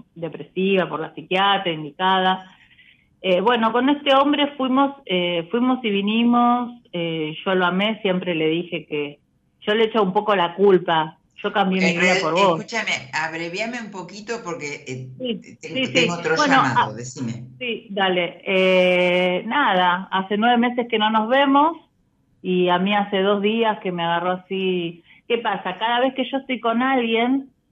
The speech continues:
Speaker 1: que no es todas las veces, estuve por ahí en pareja intentando, cada vez que yo estoy con alguien, es como que lo extraño más, lo recuerdo más en la cama, digo, "¿Qué estoy haciendo?". Y
Speaker 2: ¿Qué
Speaker 1: bueno,
Speaker 2: extrañas
Speaker 1: quise volver.
Speaker 2: en la cama cuando estás con alguien?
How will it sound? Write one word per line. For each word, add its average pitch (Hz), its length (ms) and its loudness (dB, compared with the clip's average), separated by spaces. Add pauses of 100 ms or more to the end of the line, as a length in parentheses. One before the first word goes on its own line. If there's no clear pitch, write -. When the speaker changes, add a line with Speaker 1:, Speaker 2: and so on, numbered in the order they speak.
Speaker 1:
que 180 120 -2
no 208 140 -2
es 262 200 -2
todas 170 240 0
las 170 180 -2
veces, 185 480 -2
estuve 196 520 2
por 160 180 -4
ahí 165 140 0
en 170 80 -4
pareja 170 360 -4
intentando, 165 520 -4
cada 208 200 0
vez 240 60 -10
que 240 140 -2
yo 240 80 -4
estoy 240 200 -4
con 214 200 -2
alguien, 226 580 -2 (220)
es 208 140 -8
como 214 260 -2
que 208 100 -2
lo 190 100 -2
extraño 214 400 -4
más, 214 500 4
lo 190 100 0
recuerdo 185 440 2
más 185 200 0
en 180 80 -2
la 170 160 -2
cama, 202 540 4
digo, 185 280 4
"¿Qué 214 100 -2
estoy 196 340 -2
haciendo?". 190 1120 2 (1040)
Y 180 640 2
Speaker 2:
¿Qué 202 80 4
Speaker 1:
bueno, 175 320 2
Speaker 2:
extrañas 156 40 -2
Speaker 1:
quise 151 240 -2
volver. 185 240 0
Speaker 2:
en 180 60 -2
la 135 160 -2
cama 135 420 -6
cuando 131 200 -8
estás 135 200 -10
con 135 180 -8
alguien? 117 760 -6